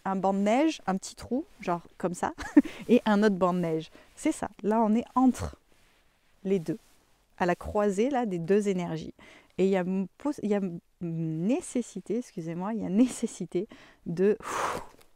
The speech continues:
de se reposer, de prendre soin, d'accueillir ce changement-là.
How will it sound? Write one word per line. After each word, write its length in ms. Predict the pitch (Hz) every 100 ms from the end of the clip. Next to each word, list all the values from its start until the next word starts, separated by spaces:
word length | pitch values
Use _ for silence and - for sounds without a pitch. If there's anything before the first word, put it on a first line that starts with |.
| _ _ _ _ _ _ - _ -
de 120 | 240
se 120 | -
reposer, 420 | 190 - - 190 _ _ _ _ _ _ _
de 120 | 180 208
prendre 300 | - 196 180
soin, 260 | - 143 - _ _ _ _ _ _ _ _ _ _ -
d'accueillir 800 | 196 202 220 214 208 220 214 -
ce 120 | 180
changement-là. 720 | - 170 165 165 160 156 147